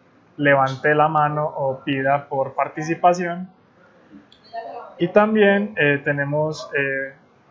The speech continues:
tenemos que considerar diversos asuntos, como por ejemplo en el chat,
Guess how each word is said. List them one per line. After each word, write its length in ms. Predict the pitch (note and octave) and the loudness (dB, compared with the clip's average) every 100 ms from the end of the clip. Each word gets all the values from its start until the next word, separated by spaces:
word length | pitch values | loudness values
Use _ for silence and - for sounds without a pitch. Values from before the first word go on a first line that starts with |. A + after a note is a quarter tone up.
| - - | -20 -10
tenemos 280 | - D3 D#3 | -4 -2 -2
que 120 | F#3 | -4
considerar 760 | F#3 F#3 F3 F#3 F3+ E3+ F#3 - | 0 0 2 4 4 4 -2 -6
diversos 480 | D3 C#3 C3 D3 D3+ | -2 0 -2 -2 0
asuntos, 560 | D#3+ F3+ D3 C#3 - - | 0 -2 -4 -16 -20 -14
como 240 | C#3+ C#3 | -10 -8
por 180 | D3 C#3 | -2 0
ejemplo 680 | C#3 C#3 C3+ B2+ D#3+ E3 - | 2 0 -4 -2 0 0 -2
en 160 | E3 D#3 | -6 -2
el 120 | F3 | -2
chat, 320 | E3+ E3+ E3+ | 2 2 2